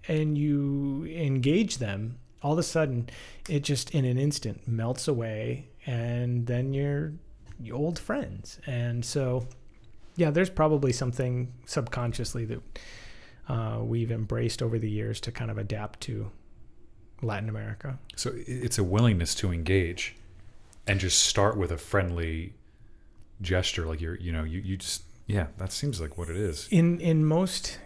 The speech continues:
Speaker 1: in most incidences, um, yeah, I'm, I'm sure it's not true across the board. Um, there's probably parts of El Salvador where that would not get me very <laughs> far.
Speaker 2: Right.
Speaker 1: But, um,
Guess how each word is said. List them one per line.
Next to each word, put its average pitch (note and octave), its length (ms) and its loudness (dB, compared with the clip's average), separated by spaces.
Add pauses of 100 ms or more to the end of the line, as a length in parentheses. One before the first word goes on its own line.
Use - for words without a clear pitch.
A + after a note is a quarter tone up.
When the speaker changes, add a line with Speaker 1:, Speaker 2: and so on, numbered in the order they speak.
Speaker 1:
in D#3+ 180 6
most F3+ 280 6
incidences, C3+ 1400 2
um, A2 680 -2 (160)
yeah, D3 180 4
I'm, C3 140 0
I'm C3+ 140 2
sure C#3+ 140 2
it's B2+ 120 0
not B2+ 160 -4
true B2 180 0
across - 540 -4
the A2 100 -4
board. G#2+ 640 0 (160)
Um, G#2 600 0 (140)
there's A#2 180 0
probably A2 340 -2
parts A#2 300 -2
of A2+ 80 -2
El G#2+ 100 -2
Salvador A2+ 560 0
where A2+ 140 0
that A2+ 160 -2
would G#2+ 160 -2
not A2 180 -2
get B2 160 -6
me A2+ 140 -2
very G#2+ 240 -4
<laughs> - 0 -
far. - 560 0
Speaker 2:
Right. E2 140 2 (420)
Speaker 1:
But, C3 260 6
um, A#2 460 0